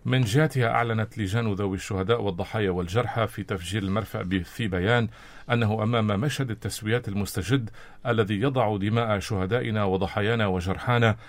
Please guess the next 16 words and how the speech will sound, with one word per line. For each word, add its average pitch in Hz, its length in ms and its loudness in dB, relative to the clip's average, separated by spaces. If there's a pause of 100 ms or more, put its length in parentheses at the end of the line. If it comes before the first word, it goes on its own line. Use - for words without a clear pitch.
(220)
على 110 260 4
طاولة 117 440 0
المفاوضات 123 640 0
والصفقات 113 640 -4
والمساومات، 117 880 0 (360)
يهم 107 280 2
اللجان 117 480 2
أن 107 140 0
تجدد 98 480 -2
تأكيدها 110 440 -4
التمسك 110 580 -4
باستمرار 107 540 0
التحقيق - 420 -8
العدلي 107 440 0 (260)
واستقلالية 110 720 -2
القضاء، 117 420 2